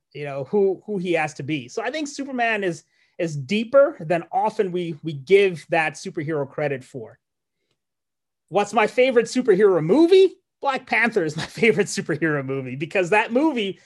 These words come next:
for, again, an African immigrant to get a picture of Africa that it is not belly distended babies was just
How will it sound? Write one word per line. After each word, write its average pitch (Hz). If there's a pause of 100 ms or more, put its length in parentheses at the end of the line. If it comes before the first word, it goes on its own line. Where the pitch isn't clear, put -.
(220)
for, 202
again, 202
an 170
African 247
immigrant 262 (200)
to 208
get 180 (100)
a 214
picture 262
of 185
Africa 269 (260)
that 190
it 190
is 156
not 240
belly 208
distended 190
babies 240 (360)
was 226
just -